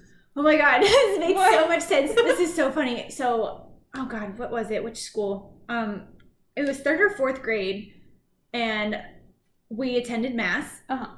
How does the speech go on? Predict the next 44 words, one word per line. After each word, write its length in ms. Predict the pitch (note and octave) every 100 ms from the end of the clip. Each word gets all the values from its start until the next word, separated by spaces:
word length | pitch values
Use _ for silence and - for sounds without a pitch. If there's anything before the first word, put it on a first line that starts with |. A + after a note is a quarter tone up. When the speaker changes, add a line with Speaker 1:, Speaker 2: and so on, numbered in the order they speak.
| -
Speaker 1:
and 140 | A#3+ A3+
I 220 | A3 A3
got 180 | - D#4+
in 60 | C#4
trouble 360 | - D#4 G#3 G3+
because 420 | G#3 A#3 A3 G3
for 140 | C4+
whatever 400 | C4 - C#4+ F4+
reason, 600 | G#3 A3 G3 G3 G#3 G#3 - - - -
I 40 |
mean, 100 | A3+
I 40 | G#3+
was 100 | F#3+
probably, 440 | - G#3 F#3+ F#3+
like, 200 | B2 - - - _ _ _
eight 420 | G#3+ A3+ C#4+ -
Speaker 2:
You 40 | -
just 100 | G#3+
Speaker 1:
or 40 |
Speaker 2:
take 120 | G#3+ G#3
a 40 |
Speaker 1:
nine. 80 | G#3+
Speaker 2:
bite. 360 | G3+ - - C#4 -
<laughs> 120 | -
Speaker 1:
Well, 240 | D4 D4+
no, 240 | D4 E4+ D4
I, 240 | G#3 F3+ -
I 100 | A3+
took 220 | C#4+ C#4
it 80 | C4
out 140 | G3+
of 60 | B3
my 100 | D#4+
mouth, 340 | C4+ B3 C#4 - - _ _
and 120 | A#3+ A3
I 140 | F#3+
hid 260 | G#3+ D4+ G#4+
it 440 | G3 - - - _ -
Speaker 2:
<laughs> 540 | - G4 - - -
Speaker 1:
for 160 | E4+ B3
later. 440 | D4 B3 G3+ C#4
Speaker 2:
Danny. 460 | F#4+ F#4+ D#4 B3 D4+
Speaker 1:
I 100 | C#4+
got, 120 | D4